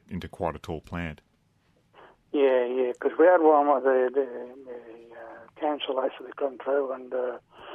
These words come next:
Speaker 2: ruined the one we had in the, in the yard. <laughs>
Speaker 1: Yes.
Speaker 2: Uh, that actually they've replaced it with this one.
Speaker 1: Right, okay.
Speaker 2: Uh, trouble is to dig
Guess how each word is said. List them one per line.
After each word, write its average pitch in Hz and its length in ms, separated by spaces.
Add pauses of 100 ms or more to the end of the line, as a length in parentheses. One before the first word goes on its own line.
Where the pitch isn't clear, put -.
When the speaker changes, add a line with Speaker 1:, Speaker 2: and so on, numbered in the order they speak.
(260)
Speaker 2:
ruined 147 480
the 135 60
one 139 260
we 135 120
had 131 200
in 123 200
the, 123 280 (180)
in 131 160
the 127 140
yard. 147 540 (120)
<laughs> - 120
Speaker 1:
Yes. 104 320 (440)
Speaker 2:
Uh, 143 300
that 147 280 (120)
actually 139 420
they've 139 260
replaced 147 580
it 156 160
with 143 180
this 160 180 (100)
one. 131 260 (240)
Speaker 1:
Right, 95 220 (100)
okay. 135 120
Speaker 2:
Uh, 135 360 (1400)
trouble 143 300
is 147 180 (140)
to 143 80
dig 147 340